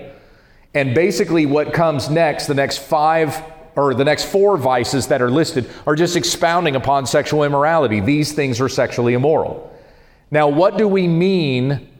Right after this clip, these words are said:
with that term sexual immorality? What does that mean? Some,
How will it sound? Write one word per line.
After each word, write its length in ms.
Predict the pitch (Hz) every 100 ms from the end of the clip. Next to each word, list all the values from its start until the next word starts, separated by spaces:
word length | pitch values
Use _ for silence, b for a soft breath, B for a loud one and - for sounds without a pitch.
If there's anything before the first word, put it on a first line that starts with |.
| _
with 220 | 135 139
that 300 | 147 135 -
term 420 | - 175 165 143 127
sexual 560 | - 156 - 135 135
immorality? 680 | 135 131 117 117 110 98 85
What 220 | 87 -
does 180 | 120 -
that 220 | 117 101
mean? 360 | 104 87 71 - -
Some, 360 | - 185 208